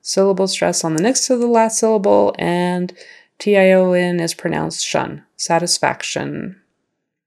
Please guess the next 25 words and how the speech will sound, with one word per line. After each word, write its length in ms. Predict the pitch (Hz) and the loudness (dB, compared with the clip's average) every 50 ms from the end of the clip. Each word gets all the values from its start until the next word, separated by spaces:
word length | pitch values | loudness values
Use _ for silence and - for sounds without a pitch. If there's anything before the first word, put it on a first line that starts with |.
| _ _ _ _ _ _ _ _ _ _ - - - | _ _ _ _ _ _ _ _ _ _ -16 -4 2
Other. 600 | 190 202 214 202 185 170 156 156 151 160 - _ _ _ _ _ _ _ _ _ _ _ _ _ _ _ _ _ _ _ _ _ _ _ _ _ _ _ _ _ - | 6 8 8 8 8 4 2 2 0 -4 -10 _ _ _ _ _ _ _ _ _ _ _ _ _ _ _ _ _ _ _ _ _ _ _ _ _ _ _ _ _ 4
Other. 580 | 208 208 208 190 175 160 156 147 156 160 - _ _ _ _ _ _ | 6 8 8 8 6 4 2 0 -2 -6 -12 _ _ _ _ _ _
Short 600 | - - - - 226 226 233 233 233 - - - - | -12 -8 -2 2 4 4 4 4 0 -4 -12 -6 -2
E 580 | 196 196 185 165 160 156 147 147 139 - 180 - _ _ _ _ _ _ _ _ | 2 2 4 4 2 2 0 -2 -4 -8 -10 -14 _ _ _ _ _ _ _ _
for 160 | - 185 170 | 0 0 2
that 300 | 165 165 156 147 - - | 2 2 2 0 0 0
O. 340 | 160 160 151 147 147 147 - | 0 2 2 2 0 -2 -4
I 100 | - 165 | -4 -4
know 140 | 165 175 180 | -2 -2 -2
it's 120 | 190 190 - | -4 -4 -2
spelled 260 | - 202 202 196 208 | 0 2 2 2 0
with 120 | 208 208 | -2 -4
an 100 | 208 214 - | -6 -4 0
O, 400 | 202 214 220 226 226 233 240 233 | 2 2 2 2 2 2 0 -2
T 240 | 233 - 233 233 | -4 -4 0 2
H 180 | 233 233 226 - 240 | 2 2 0 0 0
E 40 | 233 | 0
R, 240 | 226 226 226 233 | 2 2 2 2
but 200 | 214 196 175 - | 2 2 0 0
we 100 | - 196 | 0 0
say 220 | 190 - - 202 196 | -2 0 0 0 0
it 80 | 196 | 0
like 260 | 196 170 165 170 165 165 | 2 0 0 0 0 -2
a 100 | 160 165 | -4 -4
short 380 | - - - 190 190 190 196 | -4 -4 -4 -4 -4 -4 -6